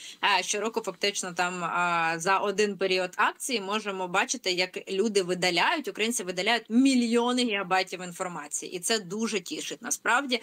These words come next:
і ми дуже раді, і кожному учаснику, який долучається. Але знову ж таки, ми можемо порахувати тільки тих людей, які зареєструвалися в нас на сайті і відмічають нас в соціальних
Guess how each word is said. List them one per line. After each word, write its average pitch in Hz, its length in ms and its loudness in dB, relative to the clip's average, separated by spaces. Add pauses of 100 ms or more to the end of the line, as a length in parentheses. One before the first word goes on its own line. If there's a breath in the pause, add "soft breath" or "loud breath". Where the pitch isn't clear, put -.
(260 loud breath)
і 185 60 -6
ми 196 100 -2
дуже 202 280 2
раді, 214 320 2
і 170 260 -2
кожному 208 520 0
учаснику, 202 560 0
який 175 260 2
долучається. 185 680 2
Але 294 140 2
знову 294 340 2
ж - 100 -4
таки, 370 200 -2
ми 311 100 0
можемо 277 340 2
порахувати 240 540 0
тільки 202 320 -6
тих 392 300 2
людей, 202 280 0
які 180 200 -2
зареєструвалися 226 680 0
в 196 60 -8
нас 208 220 -2
на 208 80 -2
сайті 151 360 -2 (340 loud breath)
і 214 100 2
відмічають 240 680 4
нас 220 180 2
в - 40 -2
соціальних 185 380 0